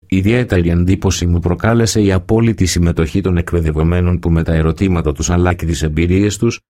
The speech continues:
συνετέλεσαν στην αποτελεσματικότερη κατανόηση των θεμάτων και στην ανάπτυξη δεσμών μεταξύ τους αλλά και μεταξύ των φορέων που εκπροσωπούν.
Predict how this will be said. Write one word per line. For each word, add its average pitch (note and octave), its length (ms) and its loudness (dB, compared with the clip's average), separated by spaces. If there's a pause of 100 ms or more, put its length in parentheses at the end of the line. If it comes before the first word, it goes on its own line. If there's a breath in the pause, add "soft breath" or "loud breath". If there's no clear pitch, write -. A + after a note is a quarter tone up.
συνετέλεσαν A#2 840 0
στην F#2 220 -2
αποτελεσματικότερη F2 1080 -2
κατανόηση F2+ 640 -2
των D#2+ 180 -2
θεμάτων F2 560 0
και D#2+ 100 -4
στην E2+ 240 0
ανάπτυξη F2+ 600 0
δεσμών F2 380 2
μεταξύ G2 460 -2
τους G2 240 -2
αλλά G2 200 0
και F2 140 -2
μεταξύ E2 400 -2
των A2+ 180 -2
φορέων F#2 520 0
που F2 100 -4
εκπροσωπούν. E2 760 -2